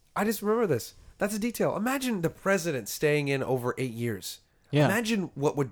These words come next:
Speaker 1: what that would do to this country. And then, but Palpatine's getting away with it. He's doing exact, his, staying in office after his term is expired.
Speaker 2: Would you say, would
Speaker 1: Why
Speaker 2: you
Speaker 1: are you
Speaker 2: say
Speaker 1: asking this
Speaker 2: that
Speaker 1: of me?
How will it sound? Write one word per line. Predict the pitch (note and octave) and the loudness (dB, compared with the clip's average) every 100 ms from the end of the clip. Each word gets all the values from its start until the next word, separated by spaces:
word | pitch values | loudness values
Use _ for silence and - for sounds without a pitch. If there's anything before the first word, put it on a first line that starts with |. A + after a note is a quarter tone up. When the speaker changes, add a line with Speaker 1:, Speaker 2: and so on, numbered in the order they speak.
| - | -2
Speaker 1:
what | C3+ G2+ | -2 0
that | C3 A#2+ | 0 -2
would | A2 | -4
do | B2+ | -4
to | A2+ | -4
this | G2 C3 - | -2 -4 -2
country. | C3 A2 A2+ G#2+ | -4 -6 -6 -6
And | C3 | -2
then, | C3+ | 0
but | C3+ C3+ - - | 0 -2 -4 -4
Palpatine's | D3+ E3+ E3+ D#3+ | -2 -2 -2 -2
getting | D#3 C#3+ | 0 0
away | B2+ C3+ G3 | 0 2 2
with | C#3 - | 0 -4
it. | - - _ _ _ _ _ _ _ _ _ | -12 -20 _ _ _ _ _ _ _ _ _
He's | E3 D#3 | -4 0
doing | F3+ | 0
exact, | C3 D#3 - | 0 -2 -2
his, | D3 B2 - _ _ _ | -6 -8 -10 _ _ _
staying | - G3+ | -4 -2
in | F#3+ | 0
office | F#3 D#3+ | 0 -2
after | E3 D#3 | -4 -4
his | C#3 | -8
term | G#3+ A3+ | -6 -6
is | B2+ | -6
expired. | - G#2+ D#3 | -8 -8 -2
Speaker 2:
Would | D3+ | 0
you | F3+ | 0
say, | E3+ E3 D#3+ | 2 4 6
would | D#3+ | 4
Speaker 1:
Why | D3+ | 4
Speaker 2:
you | G3+ E3+ | 4 4
Speaker 1:
are | D#3 | 4
you | D#3+ | 4
Speaker 2:
say | C#3 | 4
Speaker 1:
asking | B2+ | 2
this | B2 | 2
Speaker 2:
that | G2+ | -4
Speaker 1:
of | F#2+ | -8
me? | F2 | -10